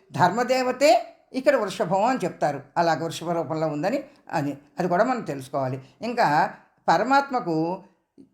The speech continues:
ఎదురుగాను ఎవరుంటారు? ఇక్కడ పరమాత్మ అంటే శివుణ్ణి తలుచుకుందాం మనం. ఆ ఎదురుగుండా ఎవరు ఉంటారంటే నందీశ్వరుడు ఉంటాడు, అదే వృషభమే కదండి,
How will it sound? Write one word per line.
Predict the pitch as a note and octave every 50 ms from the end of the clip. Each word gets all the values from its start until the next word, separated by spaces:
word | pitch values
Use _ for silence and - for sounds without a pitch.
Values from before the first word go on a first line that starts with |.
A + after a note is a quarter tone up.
| _ _ -
ఎదురుగాను | F3 E3 G#3+ B3 B3 C4 C4 A#3+ G#3+ G#3
ఎవరుంటారు? | G#3 G3 F3 F3 G3+ A#3 A#3+ - B3 B3 A#3+
ఇక్కడ | A#3+ A#3+ A3 G3 G#3+ G3+ G#3+
పరమాత్మ | G3+ F#3+ G#3+ A#3+ A#3+ A#3 A#3 A#3 A#3+
అంటే | A3+ C#4 D#4
శివుణ్ణి | D#4 - C#4+ B3+ C4+ B3+ A3+
తలుచుకుందాం | G#3 G3 F3+ - - F#3 F3 E3 F3 E3 D#3
మనం. | D3 D3 D3 C#3+ - - - -
ఆ | G#3
ఎదురుగుండా | G#3+ G#3+ G#3 A3+ B3 A#3+ C4 C4 C4+ C4
ఎవరు | B3+ B3 B3 B3+
ఉంటారంటే | A#3+ A#3+ C4 A#3 A#3 A#3+ A#3 D#4+
నందీశ్వరుడు | D#4 D4+ C#4 B3+ A3 A3 G#3 - A3+ G3 G3 E3+ D#3+
ఉంటాడు, | D3 C3 D#3 D3+ C#3 D3+ D3 - _ _ - -
అదే | A#3 C4
వృషభమే | C4 A#3+ A#3 A3 - D4 C4 C4+ C#4 C#4 C4+
కదండి, | C4+ C4+ C4 C4 B3 A#3+ B3+ B3